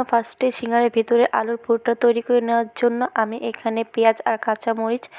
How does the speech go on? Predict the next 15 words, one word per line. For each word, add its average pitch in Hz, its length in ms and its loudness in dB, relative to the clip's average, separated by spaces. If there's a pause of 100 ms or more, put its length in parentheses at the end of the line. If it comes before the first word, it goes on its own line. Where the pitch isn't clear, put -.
(580)
কুচি 247 240 0 (100)
ভেজে 220 320 0
নিচ্ছি। 233 380 -4 (340)
তারপরে 226 360 0 (100)
এখানে 247 240 -2 (140)
আদা 214 160 -2
রসুন 226 340 -6 (100)
বাটা, 226 280 2 (1300)
হলুদের 220 500 2
গুঁড়ো 233 200 0 (140)
পরিমাণ 233 300 0 (100)
মতো, 240 240 -2 (760)
মরিচের 226 480 0
গুঁড়ো, 247 240 6 (1900)
পরিমাণ 240 340 2